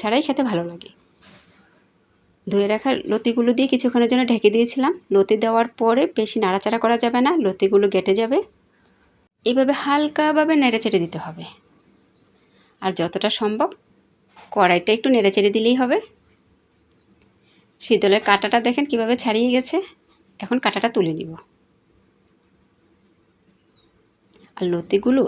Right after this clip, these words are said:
একদম শুকনা শুকনা করে নিব রান্নাটা। যতটা সম্ভব আলতোভাবে নেড়েচেড়ে দিতে হবে। সব কিছু সুন্দরভাবে সিদ্ধ হয়ে গেছে। এখন কিছু ধনিয়া পাতা দিয়ে দেব।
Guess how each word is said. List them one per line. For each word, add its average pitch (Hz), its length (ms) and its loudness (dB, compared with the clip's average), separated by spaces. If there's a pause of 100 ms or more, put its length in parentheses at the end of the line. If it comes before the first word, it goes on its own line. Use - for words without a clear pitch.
(120)
একদম 185 360 -2
শুকনা - 320 -2
শুকনা 220 320 -2
করে 180 220 -2
নিব 131 180 -4 (260)
রান্নাটা। 160 460 -6 (3250)
যতটা 190 360 -4 (140)
সম্ভব 196 340 0 (280)
আলতোভাবে 214 520 0
নেড়েচেড়ে 175 420 0
দিতে 160 200 -6
হবে। 160 240 -14 (1700)
সব 240 180 -4 (100)
কিছু 269 180 -2
সুন্দরভাবে 302 460 2
সিদ্ধ 302 300 -2
হয়ে 311 180 2
গেছে। 302 200 -2 (1300)
এখন 208 200 -4
কিছু 254 180 -2 (100)
ধনিয়া 190 220 4
পাতা 185 280 0
দিয়ে 160 160 2
দেব। - 140 -10